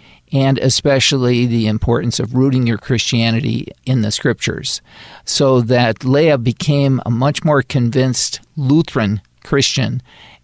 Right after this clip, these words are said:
after his, uh, university experience under the influence of Kraft and others. So he graduates, and then he, uh, well, and it was typical of the time, he graduates, I think, in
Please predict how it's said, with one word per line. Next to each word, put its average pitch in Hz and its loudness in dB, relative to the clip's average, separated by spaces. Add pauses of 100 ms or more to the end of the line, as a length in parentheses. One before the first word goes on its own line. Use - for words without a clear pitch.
after 120 0
his, 110 -2
uh, - -2
university 120 0
experience 110 0
under 107 -4
the 117 -2
influence 117 -4
of 123 -14
Kraft - -4
and 110 -4
others. - -2 (520)
So 160 2
he 147 2
graduates, 139 2 (540)
and 139 2
then 180 4
he, 175 2
uh, 135 2 (200)
well, 170 0
and 143 -2
it 143 0
was 135 0
typical 165 -2
of 120 0
the 117 -2
time, 139 0 (460)
he 139 -10
graduates, 156 0
I 123 0
think, 131 -2
in 139 -4